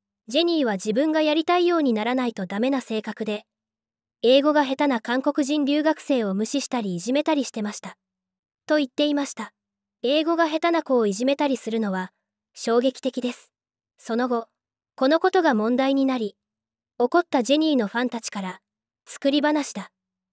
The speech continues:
という反論が上がったりしていたのですが、また違う同級生が登場しました。そこで、詳しくは言えませんが、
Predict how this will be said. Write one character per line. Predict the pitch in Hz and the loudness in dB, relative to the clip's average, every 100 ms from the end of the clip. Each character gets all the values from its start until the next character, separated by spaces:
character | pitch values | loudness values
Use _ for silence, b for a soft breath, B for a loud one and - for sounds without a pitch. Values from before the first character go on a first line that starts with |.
| _ | _
と | 285 | 0
い | 311 | 2
う | 349 | 2
反 | 311 339 | 0 0
論 | 330 349 | 0 0
が | 320 294 | 2 2
上 | |
が | 294 | 2
っ | 320 | 0
た | 330 | 0
り | 277 | 0
し | - | 0
て | 254 | 0
い | 247 | 2
た | 277 | 0
の | 254 | -2
で | 226 | -4
す | 214 | -4
が、 | 190 185 | -8 -8
ま | 202 | -8
た | 247 | -8
違 | - 247 247 285 | -4 -2 2 2
う | |
同 | 269 320 | 2 0
級 | 311 339 | 2 0
生 | - 269 | 2 -2
が | 208 185 | -2 -6
登 | 208 214 | -4 -2
場 | 233 | -2
し | 226 233 | -4 -6
ま | 226 | -8
し | |
た。 | - - _ _ _ _ _ - | -10 -16 _ _ _ _ _ -12
そ | - | -10
こ | 220 | -4
で、 | 262 254 - _ _ _ _ _ | -2 -2 -4 _ _ _ _ _
詳 | - 320 | 2 4
し | 370 | 4
く | - | 4
は | 320 220 | 2 4
言 | 214 | 2
え | |
ま | 247 | 0
せ | 262 285 | 0 0
ん | 233 | 0
が、 | 196 | -4